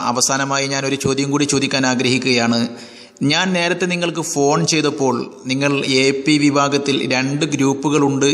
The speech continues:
എന്ന് പറഞ്ഞതുപോലെ എനിക്ക് തോന്നി. സത്യത്തിൽ അവിടെ രണ്ട് ഗ്രൂപ്പുകളുണ്ടോ? സ്വാഭാവികമായി കൊണ്ടും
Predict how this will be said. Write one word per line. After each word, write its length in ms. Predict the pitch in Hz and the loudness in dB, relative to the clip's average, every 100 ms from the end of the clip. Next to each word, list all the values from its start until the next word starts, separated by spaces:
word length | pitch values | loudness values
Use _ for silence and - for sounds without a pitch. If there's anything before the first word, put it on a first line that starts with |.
| 139 | 0
എന്ന് 140 | 135 139 135 | 0 0 0
പറഞ്ഞതുപോലെ 540 | 127 131 139 131 127 123 | 0 0 -2 0 2 0
എനിക്ക് 200 | 117 123 | 0 -2
തോന്നി. 240 | 120 117 113 - - - - - - | 0 0 -4 -8 -16 -20 -20 -8 -4
സത്യത്തിൽ 400 | 127 127 131 147 131 - | -2 -2 0 0 0 0
അവിടെ 240 | 127 135 139 | 2 2 2
രണ്ട് 260 | 127 135 147 143 | 0 0 0 0
ഗ്രൂപ്പുകളുണ്ടോ? 680 | 131 131 139 131 117 120 120 - 117 | 0 0 0 0 0 0 0 -2 -2
സ്വാഭാവികമായി 720 | - 123 131 135 139 139 135 135 | 0 2 2 4 2 2 2 0
കൊണ്ടും 260 | 139 139 | 0 0